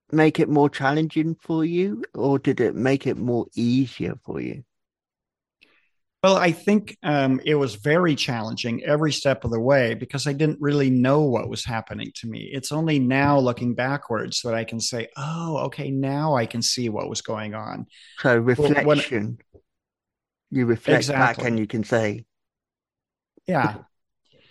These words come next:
Speaker 2: Yeah, there's a beautiful speech that Steve Jobs from Apple did, the commencement speech at Stanford. You can look it up online.
Speaker 1: Yeah,
Speaker 2: And I
Speaker 1: and
Speaker 2: think
Speaker 1: I
Speaker 2: it
Speaker 1: have
Speaker 2: was, like
Speaker 1: that. That's an amazing speech. One, I like
Speaker 2: Yeah.
Speaker 1: Steve Jobs, and I remember that one. It's like, wow.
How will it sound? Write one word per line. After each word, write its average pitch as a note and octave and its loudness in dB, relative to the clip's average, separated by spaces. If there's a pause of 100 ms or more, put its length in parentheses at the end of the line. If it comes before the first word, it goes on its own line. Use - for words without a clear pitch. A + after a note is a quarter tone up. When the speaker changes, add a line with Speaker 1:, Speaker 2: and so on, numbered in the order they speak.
(380)
Speaker 2:
Yeah, F3+ 6
there's C#3 2
a D3 6
beautiful D#3 4
speech - -2
that B2 -6
Steve C#3+ 0
Jobs C3+ 4
from A#2+ -2
Apple B2+ -2 (120)
did, A2 -2
the G#2+ -4
commencement C3 -2
speech - -8
at G#2+ -10
Stanford. B2+ -2
You A2 -8
can A#2 -8
look A2+ -6
it A2+ -8
up - -10
online. A2 -6
Speaker 1:
Yeah, G#2+ 2
Speaker 2:
And A#2 -6
I A2+ -8
Speaker 1:
and A2+ 0
Speaker 2:
think - -
Speaker 1:
I A2+ 4
Speaker 2:
it A2 4
Speaker 1:
have A2 4
Speaker 2:
was, A#2 0
like A#2 2
Speaker 1:
that. - -16 (340)
That's A#2 -4
an G#2 -4
amazing F#2+ -8
speech. - -14
One, A2+ 0
I B2 2
like A2+ 4
Speaker 2:
Yeah. G3+ 0
Speaker 1:
Steve G2 -10
Jobs, F#2+ -2
and F2+ -2 (240)
I G2+ 0
remember G2+ -2
that - -4
one. - -12
It's - -14
like, - -16 (380)
wow. F2 -2